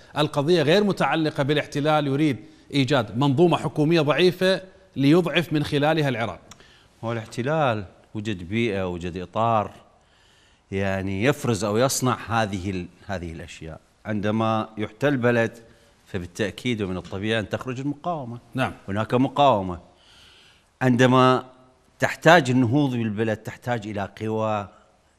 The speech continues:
Speaker 2: تملك رؤية وطنية، تملك عقلية، تملك قدرات، تملك كفاءات. هذه غير متوفرة. الاحتلال الأمريكي اختار أسوأ المجاميع،
Speaker 1: مهم.
Speaker 2: ومنذ تسعتاش سنة لحد الآن دعهم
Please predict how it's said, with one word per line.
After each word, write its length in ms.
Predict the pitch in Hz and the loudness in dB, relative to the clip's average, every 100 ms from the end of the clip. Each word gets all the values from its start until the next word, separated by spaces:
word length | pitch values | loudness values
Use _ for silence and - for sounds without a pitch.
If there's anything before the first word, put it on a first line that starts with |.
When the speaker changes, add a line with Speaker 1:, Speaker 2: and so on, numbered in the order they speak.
| _ | _
Speaker 2:
تملك 380 | 110 104 98 - | -4 -2 -4 -4
رؤية 280 | 113 117 101 | -4 -2 -4
وطنية، 540 | 98 - 98 101 98 | -4 -8 -10 -12 -14
تملك 380 | 95 92 85 90 | -12 -12 -10 -10
عقلية، 560 | 95 - 107 110 107 | -12 -12 -8 -6 -6
تملك 340 | 98 98 92 87 - | -8 -10 -10 -12 -14
قدرات، 480 | 87 98 117 117 127 | -10 -4 -2 -2 -4
تملك 220 | 120 113 | -6 -4
كفاءات. 640 | 127 113 113 120 113 - - _ _ _ | -6 -4 -2 0 -2 -4 -16 _ _ _
هذه 180 | 143 175 | -6 -4
غير 240 | 135 196 | -6 -8
متوفرة. 640 | 208 - 90 - 85 80 - _ _ _ - | -6 -6 -8 -10 -12 -12 -14 _ _ _ -12
الاحتلال 420 | 104 - 147 185 | -10 -2 2 2
الأمريكي 480 | 185 156 143 139 113 | 4 2 0 -2 -6
اختار 580 | - - 151 151 139 - - - | -8 2 6 6 4 -4 -14 -6
أسوأ 360 | 185 - 220 170 | -6 -4 -2 0
المجاميع، 600 | 123 110 95 92 90 85 | 0 0 -2 -6 -6 -10
Speaker 1:
مهم. 240 | 127 127 - _ | -12 -16 -20 _
Speaker 2:
ومنذ 280 | 127 113 107 | -4 -4 -4
تسعتاش 440 | - 127 190 202 | -2 0 2 0
سنة 220 | - 147 | -2 -6
لحد 360 | 120 92 135 117 | -6 -6 -6 -4
الآن 380 | 120 113 107 104 - _ _ _ _ _ _ | -2 -2 -2 -6 -14 _ _ _ _ _ _
دعهم 440 | 107 123 151 135 | 4 4 4 0